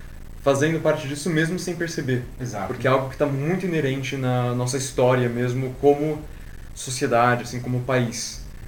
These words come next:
Speaker 1: A única diferença entre ela e muitos de nós, aqui de novo a Maria Ângela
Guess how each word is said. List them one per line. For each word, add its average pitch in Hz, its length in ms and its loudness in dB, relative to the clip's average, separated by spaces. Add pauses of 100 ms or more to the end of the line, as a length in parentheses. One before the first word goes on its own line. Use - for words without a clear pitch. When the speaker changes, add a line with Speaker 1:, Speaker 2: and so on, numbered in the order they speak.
(200)
Speaker 1:
A - 60 -10
única - 160 -8
diferença 156 640 2
entre 127 600 0
ela 135 320 6
e 131 40 2
muitos 131 320 -2
de 123 80 -2
nós, 123 420 -2
aqui 104 200 -12
de 120 120 -8
novo 117 380 -2
a 104 180 -8
Maria 104 220 -8
Ângela 107 160 -10